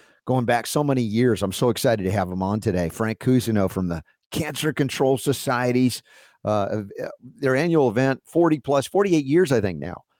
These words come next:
I've gone to a number of them over the years, and, uh, they're sensational, and Frank's doing an amazing job, and I, I'm gonna invite all y'all to Glendale, Los Angeles area, Glendale, California, Labor Day weekend. We'll talk more about that with Frank.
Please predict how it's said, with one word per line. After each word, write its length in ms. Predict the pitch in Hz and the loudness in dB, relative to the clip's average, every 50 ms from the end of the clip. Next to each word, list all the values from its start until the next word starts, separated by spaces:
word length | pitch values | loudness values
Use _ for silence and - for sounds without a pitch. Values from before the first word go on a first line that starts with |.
| _ _ - | _ _ -4
I've 100 | - 123 | -2 -2
gone 280 | 123 156 156 165 165 139 | 0 0 0 0 0 0
to 120 | - 143 | 2 2
a 60 | 139 | 2
number 260 | 131 131 135 139 139 139 | 2 2 2 4 4 4
of 120 | 131 101 | 4 4
them 180 | 107 104 101 101 | 2 2 2 2
over 240 | 101 92 95 101 | 0 2 2 0
the 100 | 92 95 | 0 0
years, 400 | 90 92 95 92 90 87 82 - | -2 -2 0 0 0 0 -2 -2
and, 260 | 95 85 82 85 82 90 | -2 -2 -2 -4 -4 -4
uh, 140 | 90 85 | -4 -2
they're 220 | 87 107 117 123 113 | 0 0 0 0 0
sensational, 800 | - 123 120 - - 101 87 87 - - - 87 80 82 90 | -2 -4 -4 -2 -2 -2 -2 -2 -2 -6 -10 -10 -10 -10 -10
and 180 | - - 85 - | -10 -12 -10 -8
Frank's 260 | - 104 107 101 - | -6 -6 -6 -6 -4
doing 220 | - 113 107 101 95 | -2 -2 -2 -2 -2
an 40 | |
amazing 440 | 92 90 98 101 98 - 104 98 85 | -4 -2 -2 -2 -2 -2 -4 -6 -6
job, 320 | 76 85 82 80 80 80 82 | -6 -6 -6 -6 -6 -8 -8
and 100 | 87 87 | -8 -10
I, 120 | 87 90 | -10 -10
I'm 400 | 90 _ _ _ _ _ _ 101 | -12 _ _ _ _ _ _ -6
gonna 100 | 110 107 | -4 -4
invite 300 | 104 98 92 110 117 117 - - | -4 -2 -2 -2 -2 -2 -2 -2
all 260 | 110 123 135 139 143 | -2 0 2 2 2
y'all 300 | 131 123 113 104 101 95 | 2 2 2 2 0 -2
to 100 | 104 95 | -4 -8
Glendale, 960 | 95 104 101 95 104 117 131 135 135 127 120 110 107 107 107 104 101 101 - _ _ _ _ _ _ _ - | -6 -4 -2 0 0 2 0 0 0 0 0 0 2 2 0 -2 -2 -6 -10 _ _ _ _ _ _ _ -6
Los 200 | 92 95 - 117 | -4 -4 -2 -4
Angeles 380 | 113 113 98 107 101 - - | -4 -4 -6 -6 -8 -6 -4
area, 280 | 101 92 95 92 90 87 | -2 -2 -2 -2 -4 -4
Glendale, 380 | - 101 101 101 104 101 98 | -6 -6 -6 -2 -2 -2 -2
California, 720 | - - 107 92 90 90 - - 98 95 92 92 92 90 90 - - | -2 -2 -4 -2 -2 -4 -6 -6 -6 -4 -4 -2 -2 -2 -4 -4 -8
Labor 320 | 82 80 87 95 82 85 85 | -8 -6 -4 -4 -4 -4 -4
Day 160 | 82 87 85 | -4 -4 -6
weekend. 480 | 78 80 90 87 - - 78 69 69 | -4 -4 -6 -6 -8 -10 -12 -12 -12
We'll 120 | 71 - - | -14 -12 -6
talk 200 | - 101 98 - - | -4 -4 -4 -4 -4
more 160 | 107 110 104 | -4 -4 -4
about 300 | 98 90 101 98 90 - | -2 -2 -4 -6 -4 -2
that 240 | 123 131 147 - - | -2 -2 -2 -2 -4
with 180 | 123 110 - - - | -6 -6 -6 -6 -4
Frank. 240 | 156 175 208 202 | -2 -2 -2 -4